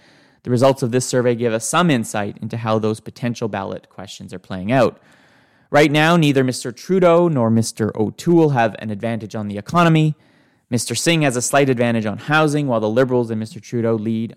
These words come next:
on who voters think is best on climate change.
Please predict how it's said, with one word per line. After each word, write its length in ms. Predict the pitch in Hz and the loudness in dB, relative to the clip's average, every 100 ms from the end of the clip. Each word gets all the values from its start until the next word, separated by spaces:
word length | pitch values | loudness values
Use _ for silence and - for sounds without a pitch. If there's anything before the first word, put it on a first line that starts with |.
| _ | _
on 160 | 104 _ _ | -20 _ _
who 260 | _ 127 | _ -6
voters 380 | 113 110 110 - | -2 -2 -2 -8
think 260 | 101 98 - | -12 -14 -16
is 100 | 98 | -14
best 360 | 90 87 - | -14 -14 -20
on 100 | - | -20
climate 380 | 98 - 73 76 | -20 -20 -20 -20
change. 400 | - - _ _ | -20 -20 _ _